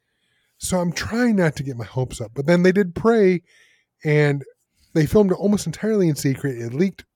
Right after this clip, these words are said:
you know, only a couple months before it was coming out. And yes, the director got pissed about that, but Prey is fantastic. It is probably the second best Predator film.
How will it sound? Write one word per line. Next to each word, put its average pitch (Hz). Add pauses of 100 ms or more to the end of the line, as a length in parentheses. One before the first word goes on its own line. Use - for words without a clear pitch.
(480)
you 147
know, 120 (480)
only 170
a 127
couple 139
months 123
before 110
it 104
was 101
coming 104
out. 87 (880)
And 110
yes, 113
the 110
director 104
got 101
pissed -
about 87
that, 90
but 98 (1800)
Prey 208
is 156
fantastic. 101 (100)
It 131
is 135
probably 113
the 107
second 95
best 87
Predator 92
film. 87